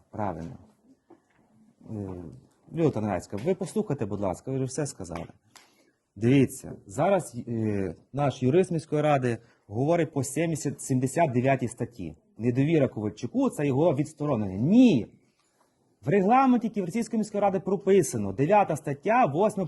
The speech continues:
пункт, що депутати мають повне право висловити Ківерцівському міському голові недовіру. Підстави є для того? Є для того. Я вам ще раз кажу:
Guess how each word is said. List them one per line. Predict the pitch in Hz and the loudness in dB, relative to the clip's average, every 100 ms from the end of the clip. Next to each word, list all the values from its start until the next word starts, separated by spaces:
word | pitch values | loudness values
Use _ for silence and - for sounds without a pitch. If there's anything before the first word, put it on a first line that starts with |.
| - | -2
пункт, | 170 110 - _ | -2 -2 -6 _
що | - 151 | -8 -2
депутати | 170 190 214 254 254 | -2 -2 4 4 4
мають | 220 226 220 - | 2 2 0 -2
повне | 226 233 180 165 | 2 4 4 0
право | - 175 247 254 190 | -2 2 2 2 2
висловити | 131 226 254 - 175 143 117 85 _ _ | 2 2 2 0 -4 -2 -4 -6 _ _
Ківерцівському | 147 170 170 226 165 185 | -4 -2 -2 -2 -2 -2
міському | 180 - 196 175 | -2 0 2 2
голові | 139 160 170 220 233 | 2 0 0 2 4
недовіру. | 156 220 190 233 170 202 220 202 160 185 156 143 _ _ _ _ | 4 2 2 0 2 2 4 6 6 6 4 0 _ _ _ _
Підстави | 180 175 - 226 220 208 | -8 -6 0 2 4 2
є | 196 262 | 2 2
для | 220 | 2
того? | 196 180 170 | 0 2 4
Є | 127 117 196 | 4 4 4
для | 165 127 | 4 0
того. | - 110 101 | -2 -2 0
Я | 127 202 | 2 4
вам | 226 190 | 4 0
ще | - 196 | -2 0
раз | 202 - | 0 -2
кажу: | 147 127 107 | -6 -6 -6